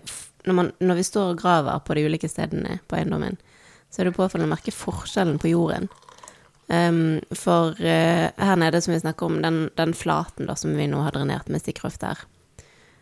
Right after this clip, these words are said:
Eh, ti meter under den, så begynner det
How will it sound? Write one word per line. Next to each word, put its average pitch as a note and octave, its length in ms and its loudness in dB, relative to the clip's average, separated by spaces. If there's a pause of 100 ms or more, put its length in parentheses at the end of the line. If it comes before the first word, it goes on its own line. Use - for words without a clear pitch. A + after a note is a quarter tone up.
(520)
Eh, D#3+ 840 4 (840)
ti G#3 200 0
meter F3+ 320 2
under E3+ 160 0
den, D3+ 220 -2
så G3+ 280 0
begynner F3+ 320 4
det C#3+ 140 4